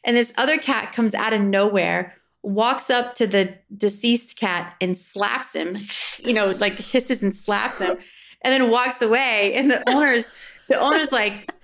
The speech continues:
"He's wanted to do that his entire life. This cat that died is the bully,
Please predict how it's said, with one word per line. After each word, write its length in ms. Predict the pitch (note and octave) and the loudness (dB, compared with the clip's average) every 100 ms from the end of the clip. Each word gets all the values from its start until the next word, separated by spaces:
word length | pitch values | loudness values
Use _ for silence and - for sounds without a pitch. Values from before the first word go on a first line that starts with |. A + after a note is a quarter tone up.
| - | -4
"He's 260 | - B3+ B3 | 2 2 2
wanted 300 | G#3+ G#3+ G3+ | 0 0 0
to 100 | F#3+ | 0
do 240 | F#3+ G3 | 0 2
that 240 | G3+ G3 G#3 | 2 0 -2
his 180 | G3+ G3 | -2 0
entire 600 | F#3+ - - F3+ F3+ F3 | -2 -2 -2 0 0 0
life. 520 | F3 - - - - A4 E4 - - D4+ | 0 -2 -4 -14 -2 0 0 -4 -4 2
This 140 | C#4 | 2
cat 440 | F4 - C4+ B3+ A#3+ | 2 0 -2 0 0
that 140 | A3 | 0
died 400 | G#3 A3 G#3+ A3 | 0 0 0 0
is 220 | A3+ A3 G3 | 2 0 2
the 80 | G3 | 0
bully, 720 | F#3 G3+ G3+ G#3+ A#3+ C4 | 2 4 4 6 4 2